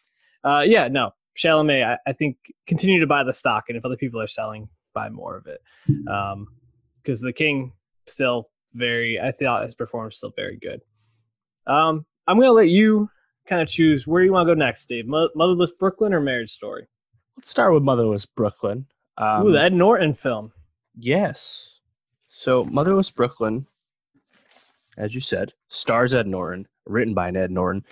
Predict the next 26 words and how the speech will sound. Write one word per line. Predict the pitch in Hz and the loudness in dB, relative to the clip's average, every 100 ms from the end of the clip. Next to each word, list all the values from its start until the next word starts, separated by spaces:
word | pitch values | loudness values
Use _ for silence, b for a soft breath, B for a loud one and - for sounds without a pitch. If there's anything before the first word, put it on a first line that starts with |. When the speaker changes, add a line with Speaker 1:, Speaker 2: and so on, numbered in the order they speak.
| b b | b b
Speaker 2:
directed | 101 123 143 113 | -4 -4 -4 -8
by | 92 90 | -8 -10
Nor-, | 87 90 - _ _ 101 | -14 -18 -20 _ _ -16
Ed | 90 | -16
Norton. | 90 90 98 110 - _ _ _ _ 127 | -14 -12 -12 -12 -16 _ _ _ _ -16
Uh, | 90 87 80 _ _ _ _ - | -6 -6 -6 _ _ _ _ -12
he | 95 | -8
also | 104 104 | -4 -2
got | 107 110 | -2 -2
it, | 113 | -2
got | 151 120 120 | -2 -2 -4
it, | 131 | -4
got | 120 | -4
it | 120 | -4
financed. | - 131 113 - - - | -4 -4 -4 -8 -18 -10
He | |
basically | 120 151 160 - 147 | -2 -2 -2 -8 -6
did | 147 143 | -2 0
everything. | 143 147 120 - _ _ _ _ _ _ _ _ - | 0 -2 -10 -16 _ _ _ _ _ _ _ _ -10
And | 104 107 104 110 | -8 -6 -6 -4
this | 131 | -4
is | 139 | -2
a | 131 | 0
movie | 127 123 120 | 0 0 -2
that's | 101 - | -4 -6
a | 92 | -10